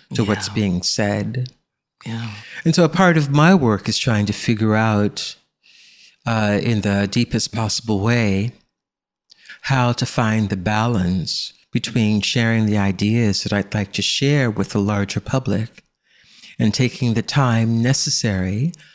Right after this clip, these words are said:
Speaker 1: not only to develop the work, but then to deliver the work in a way in which it can be absolutely and hopefully, um,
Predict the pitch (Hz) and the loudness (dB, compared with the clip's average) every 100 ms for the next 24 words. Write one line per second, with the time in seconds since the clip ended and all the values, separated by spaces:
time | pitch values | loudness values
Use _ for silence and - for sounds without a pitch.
0 | - 135 120 120 123 120 117 123 110 98 | -4 0 2 4 2 2 0 0 -2 -2
1 | 107 110 101 - 104 98 127 107 104 - | 0 0 -2 -2 -2 0 2 0 -2 -6
2 | - - _ _ _ _ - - 120 123 | -16 -20 _ _ _ _ -6 -2 2 4
3 | 113 107 113 110 135 131 120 104 104 101 | 2 0 0 2 2 2 2 2 0 0
4 | - 101 98 92 87 98 101 95 92 - | 0 0 2 2 2 2 2 0 -2 -2
5 | - 107 113 101 92 90 90 - - 104 | -6 -6 -2 0 2 0 -2 -6 -4 -4
6 | - - 95 92 - 95 95 98 - _ | -4 -4 -2 -4 -2 -2 -2 -6 -14 _
7 | _ _ _ - 110 160 - - 90 - | _ _ _ -6 2 2 0 -4 -4 -4
8 | - - _ _ - - _ - - 107 | -10 -16 _ _ -20 -20 _ -10 -4 -2
9 | 101 | -2